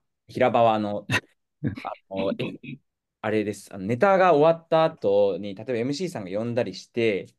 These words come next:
Speaker 1: なんかその、トーク、な-、なんかコーナー企画、企画みたいなことやったりするのよ。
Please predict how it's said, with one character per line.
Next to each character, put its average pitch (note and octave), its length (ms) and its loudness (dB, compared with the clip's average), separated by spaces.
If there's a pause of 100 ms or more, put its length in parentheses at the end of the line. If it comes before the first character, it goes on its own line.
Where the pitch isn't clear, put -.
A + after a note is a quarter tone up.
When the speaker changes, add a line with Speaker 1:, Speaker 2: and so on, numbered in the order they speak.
Speaker 1:
な A2 80 -14
ん - 20 -20
か F#2+ 140 -10
そ G2+ 120 -12
の、 F#2 500 -4
ト C#3+ 260 4
ー B2+ 40 -4
ク、 C#3+ 460 2 (480)
な-、 G2+ 120 -12
な G#2 120 -12
ん - 40 -14
か - 100 -12
コ E3+ 220 4
ー - 40 8
ナ D3+ 320 4
ー - 40 -8
企 - 200 -10
画、 - 100 -6
企 - 260 -4
画 G#2+ 60 -4
み F#2+ 60 -2
た F#2 60 -4
い F2+ 40 -6
な F2+ 60 -10
こ F2+ 60 -14
と - 60 -8
や F#2 60 -6
っ F#2+ 40 -14
た G#2+ 80 -4
り F#2+ 40 -4
す G2+ 80 -8
る G2 80 -4
の D#2 80 -6
よ。 A1 200 -16